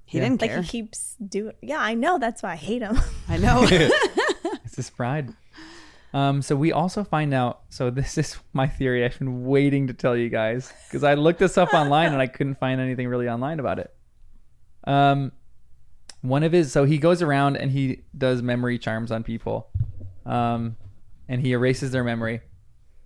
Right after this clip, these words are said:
Speaker 2: and then he will take their story and then write it about himself. One of his books is called Travels with Trolls.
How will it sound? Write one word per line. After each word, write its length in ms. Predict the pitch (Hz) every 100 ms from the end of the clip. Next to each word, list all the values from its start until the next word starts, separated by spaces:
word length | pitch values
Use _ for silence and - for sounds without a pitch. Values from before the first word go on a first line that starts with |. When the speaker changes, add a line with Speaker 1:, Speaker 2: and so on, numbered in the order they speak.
| -
Speaker 2:
and 360 | - 120 117 117
then 340 | 123 123 127 123
he 360 | - 127 123 120
will 140 | 113
take 200 | 117 123 123
their 100 | 147
story 520 | - 143 139 147 143 - - - -
and 120 | 123
then 240 | 117 117 113
write 200 | 113 117
it 40 |
about 140 | 117 113
himself. 400 | 113 113 107 - - - - - - -
One 160 | 131
of 60 | 156
his 120 | 165
books 540 | 147 135 107 - - - - - - - - - -
is 80 | -
called 280 | 127 113
Travels 500 | 110 117 113 135 139
with 160 | 131 123
Trolls. 560 | - 117 110 - -